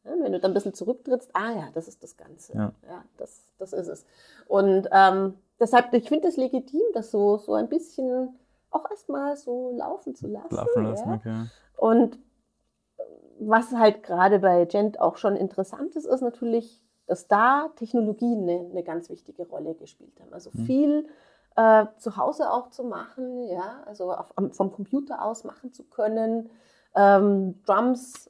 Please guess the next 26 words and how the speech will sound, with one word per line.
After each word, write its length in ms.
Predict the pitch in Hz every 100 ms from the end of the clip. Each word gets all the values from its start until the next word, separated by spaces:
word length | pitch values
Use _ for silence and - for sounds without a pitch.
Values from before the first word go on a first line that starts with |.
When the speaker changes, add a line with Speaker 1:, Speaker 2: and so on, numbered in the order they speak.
| _ -
Speaker 1:
aufzunehmen, 1120 | 202 - - 247 226 208 208 214 220 220 220
Gitarren 540 | 233 220 165 220 240
aufzunehmen, 680 | 185 208 - - 208 214 220
direkt 420 | 220 180 180 _
zu 80 | -
verarbeiten. 760 | - 208 165 196 214 214 226 220 _ _ _ _ _ _
Ich 100 | 160
meine, 120 | 165 165
das 340 | 170 - - -
widerspricht 680 | 185 180 - 220 233 - -
eigentlich 400 | 160 170 170 185
ja 140 | 170
sonst 400 | - 175 180 -
der 100 | 175
Spielpraxis 720 | - 254 277 - _ - -
im 120 | 185 170
Metal, 280 | 151 196
wo 60 | 185
es 180 | 185 _
ganz 360 | 220 233 233 123
Speaker 2:
Mhm. 40 |
Speaker 1:
viel 240 | 240 240 -
auch 120 | 185
um 200 | 208 196 _ _
gemeinsames 760 | - 175 165 208 240 208 208 -
Musizieren 840 | 202 190 - - - 339 156 -